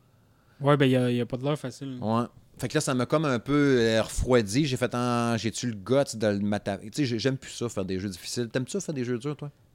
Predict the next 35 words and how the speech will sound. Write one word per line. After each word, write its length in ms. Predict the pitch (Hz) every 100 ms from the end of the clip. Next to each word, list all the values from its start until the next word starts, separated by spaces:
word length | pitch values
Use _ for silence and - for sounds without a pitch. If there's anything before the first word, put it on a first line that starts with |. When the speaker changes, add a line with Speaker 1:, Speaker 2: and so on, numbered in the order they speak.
| 143
Speaker 1:
Euh, 640 | 139 147 151 143 139 139 131
ben, 100 | 139
j'aime 220 | 135 131
ça 100 | 156
avoir 200 | 156 156
du 60 | 120
challenge, 580 | - 151 135 143 170 135
mais 200 | 127 120
tu 80 | -
sais, 80 | 139
quand 200 | 143 127
t'es 140 | 135
toujours 360 | 127 131 131 135
bloqué, 600 | 131 120 - 143 139 123
euh, 360 | 113 110 107 107 - -
ça 140 | 113
vient, 380 | 107 113 117 110
ça 120 | 101 107
vient 220 | 117 113
frustrant, 540 | - 117 - 113 113
là. 100 | 110
Speaker 2:
T'as-tu 220 | 110 104
fait 200 | - 127
les 220 | 117 110 -
jeux 240 | 120 117
de, 540 | 104 95 90 87 87
genre, 180 | 85 95
les 100 | 95
Dark 220 | 90 87 87
Souls, 300 | - 92 90
de 80 |
de 200 | 90 90 87 101
même ? 180 | 143 143 - _ _ -
Speaker 1:
Euh, 400 | 127 131 131 127
non, 160 | 127